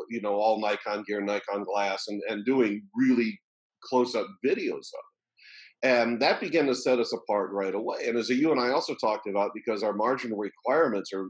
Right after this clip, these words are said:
are much slimmer. I mean, once you get a, a rid of all the tradition,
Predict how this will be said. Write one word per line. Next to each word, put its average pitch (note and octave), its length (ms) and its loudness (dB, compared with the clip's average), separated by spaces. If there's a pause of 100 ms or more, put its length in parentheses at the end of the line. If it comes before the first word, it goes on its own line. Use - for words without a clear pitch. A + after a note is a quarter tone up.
are G#2 140 0
much A2+ 260 0
slimmer. A#2 560 0
I G#2 40 0
mean, A2 180 -2
once A#2+ 160 -2
you G#2+ 120 -10
get A#2 180 0
a, G#2+ 80 0
a G2+ 300 -6
rid A#2+ 200 2
of G#2 100 0
all A2 180 4
the G#2+ 120 -2
tradition, G#2 680 -2